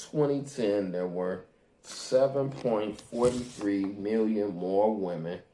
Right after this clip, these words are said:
Hold on, let me see. Wait, wait, wait, wait, wait.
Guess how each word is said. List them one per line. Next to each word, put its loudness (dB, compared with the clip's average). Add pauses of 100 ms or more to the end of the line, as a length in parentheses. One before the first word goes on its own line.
(1160)
Hold -6
on, -6
let -8
me -6
see. -12
Wait, -6
wait, -6
wait, -8
wait, -10
wait. -12